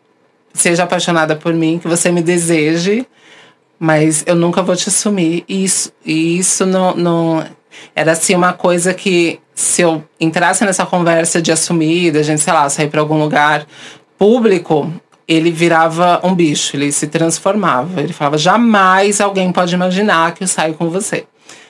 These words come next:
Então, pra vocês terem ideia de como as pessoas que saem com trans são um pouquinho loucas, né?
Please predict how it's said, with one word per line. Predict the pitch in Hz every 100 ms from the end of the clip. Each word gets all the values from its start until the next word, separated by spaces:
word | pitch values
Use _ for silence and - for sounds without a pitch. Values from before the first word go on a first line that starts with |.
| _
Então, | 185
pra | 196
vocês | 214 214 226
terem | 233 233 233
ideia | 214 185 190
de | 190
como | 208 196
as | 190
pessoas | 190 185 175
que | 190
saem | 180 170
com | 160 170
trans | 170 175 175 - - - _ _
são | - 220 214 - -
um | 277 320
pouquinho | - 370 349 359 381
loucas, | 392 220 147 143 160 165
né? | - 175 196 214